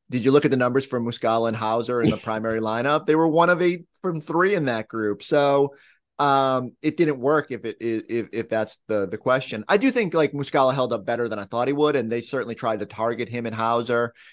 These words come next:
Speaker 1: And maybe I, I guess I, I fall back to what you said. I think ultimately it had to be,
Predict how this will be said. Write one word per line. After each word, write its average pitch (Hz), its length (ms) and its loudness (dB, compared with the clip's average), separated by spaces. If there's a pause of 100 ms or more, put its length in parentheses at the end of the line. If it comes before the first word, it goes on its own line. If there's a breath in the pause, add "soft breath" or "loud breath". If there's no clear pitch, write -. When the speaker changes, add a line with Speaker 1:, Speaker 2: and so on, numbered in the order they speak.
Speaker 1:
And 139 140 -4
maybe 190 360 -2 (200)
I, 131 180 0 (160)
I 135 120 0
guess 151 200 0
I, 139 180 -2
I 120 180 0
fall 120 240 0
back 110 220 -4
to - 60 -14
what 104 160 -4
you 104 140 -8
said. 101 200 -4
I 101 60 0
think 110 180 -6
ultimately 135 580 2
it 113 60 0
had 113 240 -2
to 107 60 -4
be, 101 440 -4